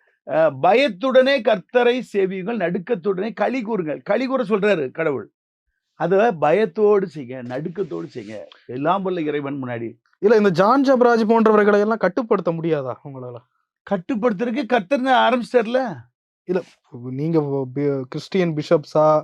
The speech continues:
Speaker 1: எப்படிங்க?
Speaker 2: அந்த
Speaker 1: அவரு
Speaker 2: கு-
Speaker 1: தனிப்பட்ட ஆளுங்க. அவரு யாரு ஊழியர்னு யாரு சொன்னா?
Speaker 2: கிறிஸ்தவ மக்களும் இப்படி நம்பி போய் ஏமாந்துடுறாங்க.
Speaker 1: எங்க மக்களுக்கு வந்து கவர்ச்சி, நல்லா புரிஞ்சுருங்க, கவர்ச்சி. அவருக்கு நல்ல ஒரு திறமை என்னன்னா, பாட்டு பாடுற ட-, டேலண்ட், இசை மீட்டக்கூடிய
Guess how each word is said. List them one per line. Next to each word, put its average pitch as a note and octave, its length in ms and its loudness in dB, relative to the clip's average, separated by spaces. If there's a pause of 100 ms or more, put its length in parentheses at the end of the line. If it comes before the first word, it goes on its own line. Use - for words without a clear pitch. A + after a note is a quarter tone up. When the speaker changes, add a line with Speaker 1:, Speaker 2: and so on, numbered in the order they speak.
Speaker 1:
எப்படிங்க? A#3 320 2
Speaker 2:
அந்த A3+ 360 6
Speaker 1:
அவரு A#3 180 4
Speaker 2:
கு- G3 40 -2
Speaker 1:
தனிப்பட்ட C4 580 2
ஆளுங்க. F#3 400 0
அவரு F#3+ 240 0
யாரு A3+ 480 2
ஊழியர்னு A#3+ 240 0
யாரு A3+ 240 2
சொன்னா? E3+ 460 -12 (600)
Speaker 2:
கிறிஸ்தவ A#3+ 360 2
மக்களும் A#3 320 4
இப்படி A#3 180 2
நம்பி G#3+ 200 2
போய் F#3+ 180 2
ஏமாந்துடுறாங்க. C3+ 680 -6
Speaker 1:
எங்க F3+ 420 -4
மக்களுக்கு D#3 580 -2
வந்து E3+ 180 -4
கவர்ச்சி, D#3 560 -4 (160)
நல்லா D#3+ 340 -6
புரிஞ்சுருங்க, C#3+ 480 -8
கவர்ச்சி. C#3+ 540 -6
அவருக்கு E3+ 600 -2
நல்ல D#3+ 300 0
ஒரு E3+ 160 2
திறமை E3 340 -2
என்னன்னா, D#3 280 -4 (460)
பாட்டு F3 340 0
பாடுற D#3 320 -2 (120)
ட-, B2+ 180 -2
டேலண்ட், B2 280 -6 (220)
இசை G3+ 360 0
மீட்டக்கூடிய D#3+ 540 -4